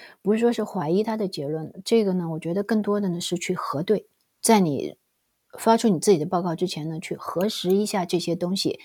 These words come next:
都 make sense。因为经常是对不上号的这些地方呢，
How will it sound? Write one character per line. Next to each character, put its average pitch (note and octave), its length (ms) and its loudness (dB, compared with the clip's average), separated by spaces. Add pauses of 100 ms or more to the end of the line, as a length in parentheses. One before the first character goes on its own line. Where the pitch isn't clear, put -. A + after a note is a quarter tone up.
(360)
都 G3+ 140 4
make G3+ 200 2
sense。 D#3+ 480 -6
因 B3 120 2
为 C4+ 100 4
经 C#4+ 180 2
常 G3+ 280 -4
是 A3 280 0 (360)
对 C4 100 4
不 B3+ 100 0
上 C4 200 0
号 B3+ 240 0
的 F3 100 0
这 F3 140 0
些 E3+ 160 0
地 F3+ 180 4
方 F3+ 240 -2
呢， D#3 200 -6